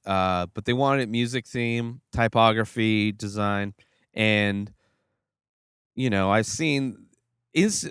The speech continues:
first one I started to do where I started with the idea was, like, vinyl,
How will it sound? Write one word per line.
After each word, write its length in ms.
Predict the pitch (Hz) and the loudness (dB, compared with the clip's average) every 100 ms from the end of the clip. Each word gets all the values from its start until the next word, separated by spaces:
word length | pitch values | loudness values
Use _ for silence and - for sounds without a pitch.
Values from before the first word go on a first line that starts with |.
| 143 | -12
first 380 | - 196 226 - | -2 2 2 0
one 160 | 208 196 | 0 2
I 100 | 175 | 0
started 420 | - 185 170 165 | 2 2 4 0
to 60 | |
do 460 | 147 156 160 160 160 | -2 4 6 8 6
where 160 | 147 135 | 8 6
I 60 | |
started 400 | 120 165 156 151 | 6 4 4 4
with 160 | 151 - | 0 -2
the 140 | 147 | 2
idea 540 | 147 143 143 139 139 139 | 2 2 0 0 2 2
was, 300 | 127 110 120 | 2 2 0
like, 180 | 107 | 0
vinyl, 600 | 104 104 110 120 127 120 | 0 0 2 0 -2 -4